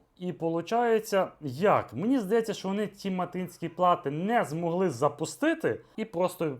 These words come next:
продали як в невідомому стані. Всього скорше. Якщо, якби це була якась там проста людина, щось би продавала, ну це окей. А тут інтернет-магазин і немає у них D D R четвертої пам'яті чи процесора, ну, чесно кажучи, дуже сумніваюсь, але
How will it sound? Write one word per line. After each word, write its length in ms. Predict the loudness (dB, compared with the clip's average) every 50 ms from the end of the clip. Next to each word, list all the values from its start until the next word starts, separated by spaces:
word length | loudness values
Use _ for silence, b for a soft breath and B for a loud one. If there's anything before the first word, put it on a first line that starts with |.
| -8 -4
продали 460 | -4 -2 2 4 6 6 6 4 4
як 280 | 2 2 0 0 0 -4
в 40 |
невідомому 920 | -6 -6 -6 -6 -6 -6 -4 -2 -2 0 -2 -2 -2 -4 -4 -4 -6 -6 B B B B B
стані. 520 | B -16 -4 0 2 2 2 2 0 -4 -10
Всього 340 | -10 -6 -2 0 0 0
скорше. 480 | -2 -4 -4 0 2 2 2 0 -4 -10
Якщо, 200 | -10 -10 -10 -10
якби 380 | -6 -4 -4 -4 -4 -4 -8 -6
це 160 | -4 -4 -4
була 340 | -4 -2 -2 0 0 0 0
якась 260 | 0 -2 -4 -6 -4
там 200 | -4 -6 -6 -6
проста 500 | -6 -8 -8 -8 -6 -4 0 0 2 2
людина, 480 | 0 -2 -2 -2 -4 -4 -2 -4 -4
щось 200 | -6 -8 -10 -8
би 120 | -6 -6 -6
продавала, 680 | -4 -4 -4 -2 -2 0 0 2 0 0 0 -2 -6
ну 180 | -6 -6 -8 -8
це 240 | -6 -4 -4 -2 -2
окей. 500 | -2 -4 -4 -2 -2 -2 -2 -2 -4 -6 -8
А 80 | -10
тут 260 | -6 -4 -6 -4 -4
інтернет-магазин 920 | -4 -4 -4 -4 -4 -4 -4 -4 -4 -2 -2 -2 0 0 0 -2 -2 -2 -4
і 40 | -4
немає 360 | -4 -2 0 2 2 2 2
у 100 | 2 0
них 220 | 0 -2 -4 -6 -8
D 240 | -8 -12 -10 -6
D 20 | -4
R 140 | -4 -4 -4
четвертої 480 | -6 -6 -4 -4 -4 -4 -6 -8 -8
пам'яті 460 | -4 0 0 0 0 -2 -6 -10 -12 -12
чи 120 | -10 -10 -10
процесора, 800 | -6 -6 -6 -4 -2 0 0 0 0 0 -4 -8 -6 -6 -6
ну, 320 | -6 -6 -8 -8 -8 -8 -8
чесно 460 | -8 -6 -4 -4 -4 -6 -8 -10 -6
кажучи, 400 | -4 -2 0 0 0 -2 -4 -10
дуже 360 | -8 -6 -6 -6 -6 -6 -8
сумніваюсь, 720 | -10 -10 -10 -8 -8 -6 -2 0 0 0 0 -2 -6 -6
але 320 | -4 -2 -2 -2 -2 -4